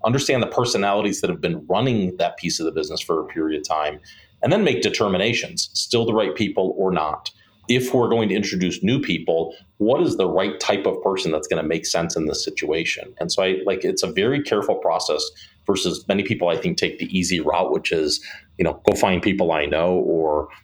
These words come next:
go find people that on paper look like the right people, even though they may not be the right people. I think really understanding how those people and new leaders tick and matching them with the problems you're trying to solve at this point in the history of the company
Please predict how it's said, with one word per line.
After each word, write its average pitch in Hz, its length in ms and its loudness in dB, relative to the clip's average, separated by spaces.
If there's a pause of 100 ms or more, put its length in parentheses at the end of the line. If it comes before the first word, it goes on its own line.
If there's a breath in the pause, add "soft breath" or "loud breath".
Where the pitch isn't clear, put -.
(160)
go 110 100 6
find 98 220 2
people 95 240 2
that 87 80 2
on 82 160 0
paper 92 320 0
look 98 180 2
like 104 140 2
the 95 100 -2
right 98 180 0
people, 98 360 0
even 80 180 -2
though 85 100 0
they 82 120 0
may 76 160 -4
not 80 280 -2
be 117 100 0
the 110 100 0
right 104 180 0
people. - 300 -4
I - 60 -2
think - 260 -16
really 117 180 2
understanding 101 460 -2
how 90 160 0
those 90 180 0
people 92 380 -2
and 82 100 -6
new 82 140 -4
leaders 80 340 -4
tick - 380 -4 (460 soft breath)
and 92 180 2
matching 90 440 0
them 85 140 0
with 82 120 -2
the 80 60 0
problems 82 440 0
you're 78 160 -4
trying 80 240 -2
to 71 60 -12
solve 82 520 0
at - 100 -6
this - 120 -4
point - 300 -4
in 76 80 -12
the 78 80 -8
history - 340 -6
of 73 80 -2
the - 60 -8
company 92 480 -4